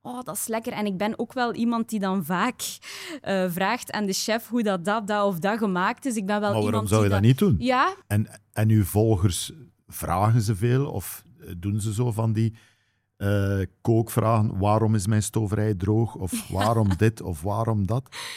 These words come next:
Speaker 2: Of "Waar haal je dit?" Of "Waar haal je dat?"
Speaker 1: Ja, ja,
Speaker 2: Ja?
Speaker 1: toch echt wel. Dat, dat, dat voel ik wel, dat er daar nog altijd heel veel vragen rond zijn. Want soms zet ik eens gewoon op, op mijn story van, "Ah, ik heb een pastasausje gemaakt, eh,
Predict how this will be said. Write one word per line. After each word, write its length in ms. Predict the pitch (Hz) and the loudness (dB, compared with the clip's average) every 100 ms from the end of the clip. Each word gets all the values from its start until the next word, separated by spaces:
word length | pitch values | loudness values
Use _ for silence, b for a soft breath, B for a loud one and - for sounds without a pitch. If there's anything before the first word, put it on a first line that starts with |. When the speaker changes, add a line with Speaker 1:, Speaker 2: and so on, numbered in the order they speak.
| B B | B B
Speaker 2:
Of 160 | - 92 | -4 -2
"Waar 320 | 87 92 104 | 0 4 4
haal 260 | 95 107 113 | 4 4 4
je 140 | 113 | 2
dit?" 220 | 98 117 | 2 0
Of 160 | - 80 | 0 -8
"Waar 280 | 90 101 110 | -6 -4 -2
haal 220 | 101 120 | -2 0
je 100 | 113 | -2
dat?" 160 | 107 113 | -2 -4
Speaker 1:
Ja, 240 | 220 185 - _ | -2 -2 -4 _
ja, 160 | 202 170 | -6 -4
Speaker 2:
Ja? 120 | 156 226 | -6 -4
Speaker 1:
toch 220 | 233 - | -6 -6
echt 340 | - 196 - | -8 -8 -8
wel. 260 | 175 165 170 | -4 -4 -2
Dat, 280 | 185 185 190 | -2 -4 -4
dat, 200 | 196 - | -4 -4
dat 140 | 196 | -6
voel 160 | - 233 | -6 -8
ik 100 | 226 | -6
wel, 120 | 214 | -6
dat 120 | 202 | -4
er 100 | 196 | -4
daar 260 | 190 185 - | -4 -6 -10
nog 120 | - 196 | -6 -4
altijd 220 | 226 214 | -4 -4
heel 180 | 196 214 | -6 -4
veel 200 | 220 180 | -4 -4
vragen 360 | 170 180 214 | -2 -2 -2
rond 160 | 220 220 | -4 -6
zijn. 160 | 220 | -4
Want 160 | 202 190 | -4 -4
soms 440 | - 226 233 - b b b b b _ | -4 -2 -2 -4 b b b b b _
zet 260 | 180 214 | -4 -4
ik 80 | - | -2
eens 180 | 226 - | -6 -6
gewoon 400 | 196 196 226 220 | -4 -2 -2 -2
op, 180 | 220 - | -6 -6
op 160 | - - | -10 -6
mijn 200 | 196 190 | -6 -4
story 600 | - - 226 233 233 226 | -6 -4 -2 -2 -4 -4
van, 160 | 214 202 | -6 -6
"Ah, 200 | - 294 | -2 -2
ik 80 | 285 | -2
heb 160 | 214 202 | -6 -6
een 120 | 185 | -6
pastasausje 800 | 214 247 269 247 269 247 240 240 | -4 -4 -6 -6 -4 -4 -4 -6
gemaakt, 640 | 233 226 226 226 - - | -4 -2 -2 -4 -10 -10
eh, 240 | - 202 | -2 0